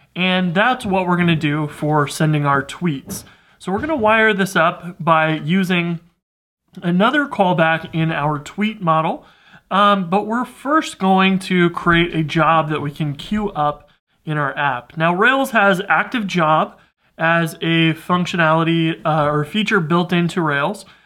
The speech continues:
and you'll see that in the app jobs folder. And we can create a new job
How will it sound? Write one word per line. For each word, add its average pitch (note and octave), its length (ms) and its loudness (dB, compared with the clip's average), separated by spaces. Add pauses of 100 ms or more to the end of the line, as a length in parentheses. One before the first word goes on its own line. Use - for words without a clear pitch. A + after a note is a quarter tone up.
(140)
and F3+ 80 -6
you'll F#3 100 0
see A3+ 180 -4
that G#3+ 200 4
in F3+ 120 -2
the F#3 120 -4
app F3 320 -2
jobs D#3 480 0
folder. - 480 -12 (460)
And F3 180 -2
we A3 100 2
can A#3 220 -4
create A#3 400 0
a B3+ 80 0
new G3 220 2
job D#3+ 500 0